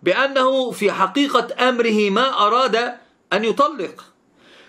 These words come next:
هو ما، آه، استغفر الله، لا، لا، لا، لا، لا، انظروا، انظروا إلى دقة النظر، أراد أن يطلق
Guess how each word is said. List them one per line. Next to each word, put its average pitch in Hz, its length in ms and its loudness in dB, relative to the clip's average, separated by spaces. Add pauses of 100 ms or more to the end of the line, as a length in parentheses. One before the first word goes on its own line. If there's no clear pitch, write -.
(140)
هو 254 360 8
ما، 180 300 4
آه، 175 120 2
استغفر - 380 0
الله، 156 260 4
لا، 160 200 2
لا، 147 140 2
لا، 147 160 2
لا، 143 160 2
لا، 139 300 0 (340)
انظروا، 170 360 4
انظروا 180 280 2
إلى 151 120 2
دقة - 300 -2
النظر، 147 340 0 (320)
أراد 233 360 6
أن 214 220 -2
يطلق 254 800 0